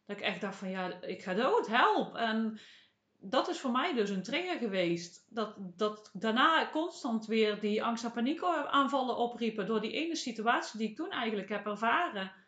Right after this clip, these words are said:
En ik weet natuurlijk niet hoe dat er bij jou is. En ik ben eigenlijk wel heel benieuwd. Dus laat me vooral ook eens weten hoe dat het voor jou is. Ehm, want waarschijnlijk zit jij nu midden in een burn-out en heb je heel veel last van angst- en paniekaanvallen.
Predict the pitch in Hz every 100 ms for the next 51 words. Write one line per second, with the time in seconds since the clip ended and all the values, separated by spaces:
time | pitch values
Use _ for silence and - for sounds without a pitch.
0 | _ _ _ _ _ _ _ - 262 262
1 | 254 294 277 254 240 277 269 254 254 240
2 | 247 233 233 220 214 170 226 294 175 196
3 | 269 - - 220 220 220 226 233 247 247
4 | 240 220 220 240 208 233 294 - - -
5 | 330 330 311 285 285 285 285 294 294 285
6 | 277 262 277 269 269 - 226 247 339 294
7 | 202 202 - 240 240 226 226 - - -
8 | - _ _ 233 226 226 302 254 - 269
9 | 254 226 233 220 220 214 214 208 220 208
10 | 208 233 220 - 240 240 214 208 254 311
11 | 285 233 233 - 214 208 226 220 208 208
12 | 226 320 269 226 220 190 185 180 -